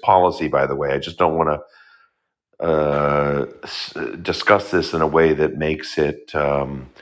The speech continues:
something I'm endorsing. I'm just explaining. I'm just describing it more than anything. You do not fight inflation by raising interest rates. R-, higher interest rates are the effect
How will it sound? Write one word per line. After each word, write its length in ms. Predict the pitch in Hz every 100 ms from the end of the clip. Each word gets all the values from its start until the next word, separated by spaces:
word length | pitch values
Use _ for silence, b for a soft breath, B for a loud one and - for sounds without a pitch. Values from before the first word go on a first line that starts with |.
| b -
something 400 | - 71 78 78
I'm 240 | 73 73
endorsing. 640 | 73 71 76 80 - 87
I'm 120 | 76 69
just 200 | - 65
explaining. 560 | - - 78 71 60
I'm 120 | 62 65
just 200 | 65 -
describing 520 | - 71 76 73 76
it 80 | 73
more 160 | 76
than 140 | 76 76
anything. 320 | 78 80 82 B B
You 120 | 87 82
do 260 | - 107
not 280 | 110 98 95
fight 300 | - 87 82
inflation 600 | 80 76 80 76 - 73
by 120 | 69
raising 420 | 69 78 76 69 69
interest 340 | 69 58 -
rates. 300 | 60 - - - _ b b b b b b
R-, 140 | 78 80 -
higher 520 | - 104 117 147 117
interest 420 | 104 - 92 -
rates 300 | 78 73 - -
are 120 | 85
the 160 | 85 80
effect 640 | - - 135 78 - -